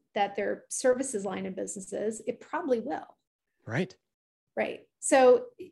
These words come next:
Speaker 1: you have to think through that. Like, do I want to create a product that serves the same segment that I'm serving right now in services, or do I want to go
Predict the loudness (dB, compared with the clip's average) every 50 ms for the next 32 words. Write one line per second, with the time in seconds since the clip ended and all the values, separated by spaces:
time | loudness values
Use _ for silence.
0 | _ _ _ -6 0 2 2 2 2 2 0 2 2 2 2 2 0 0 0 2
1 | 2 0 -2 -4 -8 -8 -10 -10 -10 -6 -4 0 2 4 4 4 4 2 2 0
2 | 0 -2 -2 -6 -10 -8 -4 -2 0 2 2 2 2 0 0 2 6 6 6 6
3 | 2 0 2 4 4 4 4 2 0 -4 -4 -6 -10 -12 _ -4 -4 -4 -2 -2
4 | 0 0 0 0 -2 -4 -12 -14 _ _ _ _ _ -4 -4 -4 -2 0 2 4
5 | 4 4 4 4 2 0 0 -2 -4 -6 -8 -6 -6 -6 -6 -6 -8 -6 -6 -6
6 | -4 -6 -6 -6 -8 -8 -8 -8 -8 -8 -8 -10 -10 -6 -4 -2 -2 -2 -2 -2
7 | -4 -4 -4 -4 -4 -2 0 0 2 4 4 4 4 4 2 0 0 0 0 0
8 | 0 0